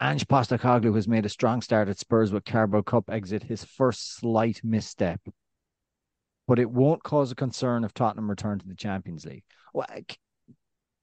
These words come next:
like, that was the general tenor of things. Can I, can I ask you, though, am I wrong to think that a team with, uh, Ben Davies, Davinson Sanchez,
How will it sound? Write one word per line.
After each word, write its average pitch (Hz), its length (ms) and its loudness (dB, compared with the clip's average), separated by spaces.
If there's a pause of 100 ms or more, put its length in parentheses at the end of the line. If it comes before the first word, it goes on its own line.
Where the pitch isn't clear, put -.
like, 139 180 0
that 180 160 0
was 165 80 0
the 143 100 -6
general 123 460 4
tenor 110 380 0
of 92 100 -2
things. 92 320 -8 (100)
Can 185 120 -4
I, - 20 -12
can - 180 -4
I 320 60 -4
ask 349 240 -8
you, 214 80 -4
though, 147 140 2
am 160 120 -2
I 403 220 0
wrong 120 580 0 (1200)
to 165 100 0
think 160 360 0
that 139 180 0
a 127 60 0
team 147 480 0
with, 127 240 2 (1500)
uh, 98 460 4 (760)
Ben 139 220 6
Davies, 123 380 8
Davinson 113 520 2
Sanchez, 110 640 2